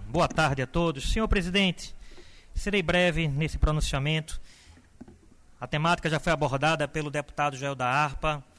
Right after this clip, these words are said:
mas comunicar que hoje o Partido Liberal, toda a bancada federal estadual, estivemos em reunião no Palácio Campo das Princesas, onde fomos ouvidos pela governadora Raquel Lira,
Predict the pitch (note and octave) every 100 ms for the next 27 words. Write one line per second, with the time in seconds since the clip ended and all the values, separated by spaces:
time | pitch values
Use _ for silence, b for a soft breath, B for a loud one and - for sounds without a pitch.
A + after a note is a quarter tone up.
0 | b b b E3+ F3+ - A#3 A3 - G#3+
1 | G#3 G3+ F#3 G3 G3+ D#3 D#3+ C#3 E3+ D3+
2 | - G3 F3+ F3 D3 C#3 D3+ D#3+ E3 D3
3 | - - - G#3 F#3 F3 C#3+ F3 E3 -
4 | E3 D3+ D#3 D3+ C3 - D3 C3 C3+ C#3+
5 | C#3+ - B B B B - D#3 F#3+ F3+
6 | E3 F3 E3+ E3 E3 D#3 D#3 D#3 D#3 -
7 | - E3+ D#3 D3 - C3+ - E3+ E3+ D#3+
8 | D#3+ C3 E3 D#3+ F#3 F3 C3 G3+ G#3 D3+
9 | - D#3+ D3+ D3 D3 B2+ D3+ D3 C3 -
10 | C3+ C3+ E3+ E3+ E3+